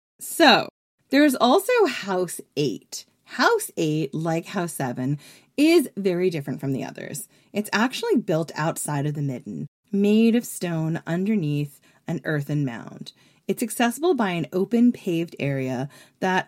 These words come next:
historians call the marketplace. But we don't know if it was actually a marketplace. And if it was a marketplace, it was the ikea marketplace that they make you walk through after you've done the lap of the labyrinth of all the showrooms, and you're like, "Oh God,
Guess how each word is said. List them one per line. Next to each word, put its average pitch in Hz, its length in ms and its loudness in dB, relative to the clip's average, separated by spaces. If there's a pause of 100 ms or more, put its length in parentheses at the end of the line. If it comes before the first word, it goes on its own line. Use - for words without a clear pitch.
historians 254 600 0
call 160 440 -4 (100)
the 185 80 -4
marketplace. - 880 -6 (300)
But - 100 -6
we 247 140 6
don't 214 320 2
know 180 300 -2
if 196 120 -4
it - 60 -6
was 170 180 -6
actually 151 440 -4
a 156 100 -6
marketplace. - 800 -8 (160)
And 247 60 6
if 254 80 6
it 254 120 6
was 202 260 6
a 254 40 6
marketplace, 226 640 4
it 240 100 0
was 240 140 0
the 262 80 0
ikea 214 420 0
marketplace 175 580 -2 (200)
that 196 120 -4
they 220 100 4
make 160 240 -2
you 185 100 -2
walk 156 280 -2
through 165 440 -2
after 151 320 -2
you've 170 280 -6
done 151 260 -2
the 147 80 -2
lap 143 320 -2
of 147 80 -6
the 139 80 -6
labyrinth 143 580 -4
of 165 120 -8
all 156 180 -4
the 151 100 -6
showrooms, 151 560 -4
and 165 60 -6
you're 156 100 -4
like, 147 240 -4
"Oh 165 120 -4
God, 190 480 4